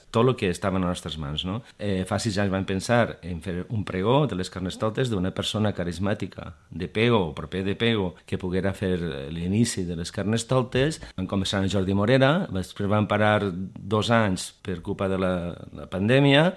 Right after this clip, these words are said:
bueno, i ara enguany li toca a Mari Carmen, que se, que pensem que és la persona més adequada per fer el pregó, perquè és una persona que està treballant molt bé, que té, eh, uns premis importants que estàvem comentant abans,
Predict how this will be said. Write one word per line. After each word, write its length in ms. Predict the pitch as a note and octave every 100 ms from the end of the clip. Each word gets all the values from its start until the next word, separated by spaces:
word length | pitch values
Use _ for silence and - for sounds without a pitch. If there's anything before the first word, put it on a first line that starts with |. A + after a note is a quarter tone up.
| -
bueno, 280 | A2 A2+ C3+
i 140 | B2+ F#2+
ara 280 | F#2 G2+ G#2
enguany 300 | G2+ G2 A2
li 100 | A2+
toca 240 | G2 F#2+
a 40 | F#2+
Mari 200 | F#2+ G2
Carmen, 300 | F#2 G2 A2
que 80 | G#2
se, 260 | G2 F2 - A2
que 180 | F#2 F2
pensem 400 | F2+ F2+ G2 G2+
que 80 | F#2+
és 40 | G#2+
la 60 |
persona 320 | F2+ - F2+ E2+
més 160 | E2+
adequada 440 | F#2 F#2+ F2+ E2+ F2+
per 120 | F#2
fer 140 | -
el 120 | E2+ F2+
pregó, 300 | G2 F2+ A2+
perquè 260 | G2 D#2+ D#2
és 100 | E2+
una 160 | E2
persona 500 | - - - G2+ G2
que 80 | E2+
està 260 | - F#2+ F2+ -
treballant 420 | - F#2+ F#2+ F#2+ F#2+
molt 240 | G2+ G#2+
bé, 160 | B2+ E3
que 120 | G#2
té, 160 | F#2+ G2 F#2+
eh, 300 | D2+ E2 D2+
uns 220 | F#2+ -
premis 340 | F#2+ G2 F#2
importants 480 | G2 F2+ G2+ G#2 B2+
que 100 | -
estàvem 280 | E2 F2 F2
comentant 420 | E2+ F2 F2 F#2+ F#2+
abans, 400 | A2 A#2+ D3+